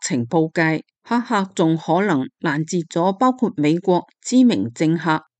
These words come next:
同政府官員之間嘅通話。有議員稱，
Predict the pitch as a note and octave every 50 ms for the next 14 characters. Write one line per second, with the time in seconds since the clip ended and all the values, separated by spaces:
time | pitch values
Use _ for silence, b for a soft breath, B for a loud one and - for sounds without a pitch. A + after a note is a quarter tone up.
0 | _ - - F#3+ F#3 F3+ F3+ F3+ - A#3 A#3 A3+ - G#3 A3 A3 - - C#4 C#4
1 | C4 B3+ G3+ - F#3 - - G3 G3 F#3+ G#3+ G#3 G3 G3+ F#3+ F#3 D#3 C#3+ - -
2 | G3+ G3+ G3+ F#3+ E3+ D3 C#3 - - _ _ _ _ - A3 G3 G3 G#3+ A#3 A3
3 | A3 A3 G#3+ G3+ F3 C3 B2 - - - G#3 G#3 G#3 G#3